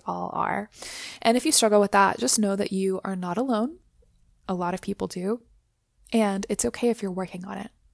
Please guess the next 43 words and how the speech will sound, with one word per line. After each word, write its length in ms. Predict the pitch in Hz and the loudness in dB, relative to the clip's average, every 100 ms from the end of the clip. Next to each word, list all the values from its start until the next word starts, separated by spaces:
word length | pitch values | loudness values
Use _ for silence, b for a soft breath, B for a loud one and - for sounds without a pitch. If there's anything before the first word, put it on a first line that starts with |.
| - | -12
Okay? 280 | 208 240 247 - B B B | -6 -4 -4 -6 B B B
It's 160 | 226 254 | 0 0
okay 220 | 247 226 | 4 4
if 180 | 214 202 | 2 0
you 240 | 202 196 | 0 2
are 360 | 185 185 180 180 | 0 0 -2 -2
on 100 | 190 | -2
a 80 | 196 | 0
journey 540 | 196 190 180 185 185 - | 0 -2 -2 -4 -4 -4
and 240 | 185 180 | -4 -4
you 260 | 185 185 - | -4 -4 -4
are 220 | 180 180 | -4 -4
working 640 | 165 - 185 - 180 180 180 - | -6 -6 -8 -8 -8 -6 -8 -8
on 340 | 180 180 170 | -8 -6 -4
your 100 | 190 | -2
worthiness. 760 | 190 190 180 170 - - - - | 0 -2 -4 -8 -6 -4 -2 -4
Um, 380 | - 175 175 175 - B B B | -6 -6 -6 -12 -12 B B B
and 140 | - | 2
also, 300 | 320 403 311 | 4 6 8
I 80 | 262 | 6
feel 180 | 240 226 | 6 6
like 200 | 208 196 | 6 4
there 220 | 214 190 | 2 2
are 120 | 196 | 2
just 220 | 196 208 - | 2 2 2
times 540 | 208 220 185 180 185 | 2 2 2 -2 -4
when 480 | 180 185 180 175 185 - | -2 -2 -4 -6 -10 -2
we 200 | 202 - | -2 2
all 200 | 190 214 | 4 4
kind 260 | - 180 | 0 -6
of 100 | 165 | -4
bump 200 | 175 175 | -4 -4
into 220 | 180 170 | -4 -4
this 200 | 175 175 - | -4 -4 -4
unworthiness. 960 | 175 170 175 - - 220 - - - - - | -4 -4 -4 -4 -6 -6 -2 -2 -2 -6 -6
I 80 | 175 | 0
would 140 | 202 | 2
say 280 | - 190 180 - | 2 0 -2 0
every 220 | 190 190 | 2 2
human 280 | 190 185 180 | 0 -2 -2
on 120 | 180 | -4
the 80 | 175 | -6
planet, 400 | - 175 175 | -10 -10 -10